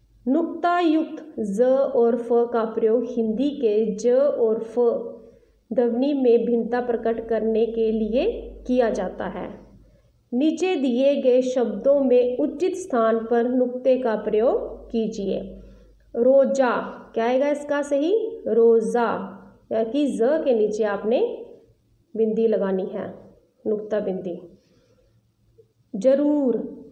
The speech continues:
इसका आएगा ज के नीचे बिंदी, ज़रूर। तरफ, नीचे बिंदी, तरफ, यानी कि जब बिंदी लग जाती है तो उसकी आवाज़ जो नाक से आती है, जैसे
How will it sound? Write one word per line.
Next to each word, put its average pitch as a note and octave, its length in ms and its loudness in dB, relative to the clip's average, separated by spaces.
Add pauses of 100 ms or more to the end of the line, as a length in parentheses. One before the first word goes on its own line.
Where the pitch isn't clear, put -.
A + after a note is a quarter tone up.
(120)
इसका A3 300 -4
आएगा B3 320 0 (380)
ज B3+ 320 2
के C#4+ 100 0
नीचे G#3+ 280 0
बिंदी, G3+ 380 -4 (300)
ज़रूर। A3 600 0 (1000)
तरफ, C#4 480 0 (720)
नीचे A3+ 320 0
बिंदी, C4+ 360 0 (560)
तरफ, C#4 540 2 (500)
यानी A#3 200 2
कि E4+ 420 -4 (260)
जब C4 240 2
बिंदी D4+ 240 2
लग F4+ 180 2
जाती B3 420 0
है C4+ 300 0 (460)
तो B3+ 140 4 (140)
उसकी C4 400 0
आवाज़ B3 340 2
जो B3+ 140 2
नाक C4+ 320 2
से C4+ 140 0
आती G#3 300 -4
है, F#3 200 -6 (720)
जैसे A3 340 0